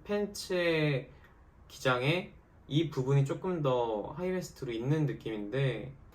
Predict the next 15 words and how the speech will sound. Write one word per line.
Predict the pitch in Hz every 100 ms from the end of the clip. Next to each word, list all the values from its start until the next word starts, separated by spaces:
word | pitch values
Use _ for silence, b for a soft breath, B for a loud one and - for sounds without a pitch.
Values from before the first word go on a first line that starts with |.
| B -
무조건 | 151 214 196
저는 | 135 135
이 | 127
바지는 | 131 120 131 131
사겠다고 | 165 214 226 139 113 110 104 107
마음을 | 107 113 113
먹긴 | 104 - 127
했거든요. | 175 - - 92 127 - - - - - - - - -
근데 | 127
같이 | 131 - 160
갔던 | 156 151 147
친구가 | - 185 151 147 151 - - - B
잘 | - 190
모르겠다라고 | 139 151 135 151 135 110 120
하더라고요. | 160 135 92 101 127